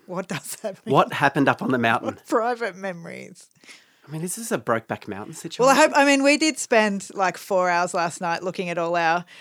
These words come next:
Speaker 1: photos and videos from trips to Japan. So maybe it's those kind of, like, real wholesome private memories.
Speaker 2: I don't know. There's something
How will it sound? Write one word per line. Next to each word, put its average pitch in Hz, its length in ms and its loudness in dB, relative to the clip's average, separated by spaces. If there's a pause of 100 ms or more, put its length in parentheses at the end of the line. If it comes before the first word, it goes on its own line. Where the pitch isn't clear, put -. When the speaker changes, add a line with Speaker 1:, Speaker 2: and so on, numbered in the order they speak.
(140)
Speaker 1:
photos 180 480 2
and 180 120 -6
videos 165 480 -4
from 170 160 -8
trips - 280 -10
to 175 140 -10
Japan. 160 360 -8
So 196 140 -2
maybe 262 240 4
it's 277 160 -4
those 196 240 2
kind 185 260 -4
of, 170 100 -8
like, 170 160 -2
real 175 260 -4
wholesome 190 520 -2
private 180 380 -4
memories. 185 720 -12 (180)
Speaker 2:
I 131 80 -12
don't 135 140 -6
know. 104 200 -4
There's 104 140 -6
something 139 420 -4